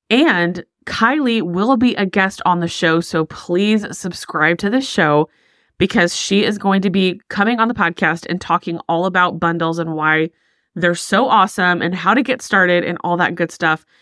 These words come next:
And she's gonna be sharing about her contribution in the Moms Get Visible bundle. So I'm really excited for that episode. And if you are wanting to grow your email list using a bundle, please make sure you subscribe to the show, okay? Again, because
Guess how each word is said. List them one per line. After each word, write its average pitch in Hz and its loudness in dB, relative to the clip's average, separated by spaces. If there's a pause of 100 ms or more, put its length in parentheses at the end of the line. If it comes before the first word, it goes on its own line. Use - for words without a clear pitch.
(120)
And 185 -6
she's 190 -2
gonna 196 2
be 202 2
sharing 180 -2
about 170 2
her 269 0
contribution 165 0 (320)
in 190 2
the 175 2
Moms 165 0
Get 147 -4
Visible 160 -4
bundle. 151 -2
So 156 -10
I'm 156 -4
really 170 0
excited 165 -2
for 160 -6
that 156 0
episode. 156 -4
And 202 2
if 262 0
you 285 6
are 285 2
wanting 214 0
to 180 0 (140)
grow 185 2
your 185 -2
email 190 4
list 170 2
using 180 -2
a 170 -2
bundle, 160 -2 (380)
please 202 -4 (540)
make 254 2
sure 370 -4
you 339 2
subscribe 320 0
to 330 0
the 302 -2
show, 247 2
okay? 208 2
Again, 190 0
because 180 0